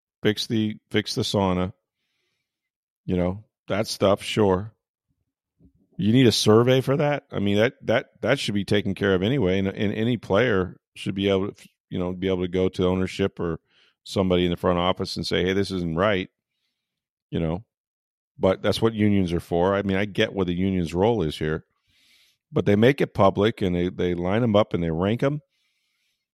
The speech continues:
one through, you know, thirty-two. And, uh, there were the Kansas City Chiefs, the world champions. I,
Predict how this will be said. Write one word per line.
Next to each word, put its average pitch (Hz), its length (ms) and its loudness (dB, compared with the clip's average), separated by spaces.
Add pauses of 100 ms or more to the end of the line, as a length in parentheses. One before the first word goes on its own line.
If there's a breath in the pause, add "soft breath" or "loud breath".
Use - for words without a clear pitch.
(120)
one 107 280 0
through, 117 520 -2
you 139 140 -4
know, 113 100 2
thirty-two. 120 680 0 (1400)
And, 87 340 -2
uh, 90 260 4 (1800)
there 87 120 2
were 95 80 6
the 98 100 4
Kansas 107 360 0
City 107 240 -2
Chiefs, 117 340 -4
the 92 80 -2
world 92 180 2
champions. 92 560 -2
I, 95 120 2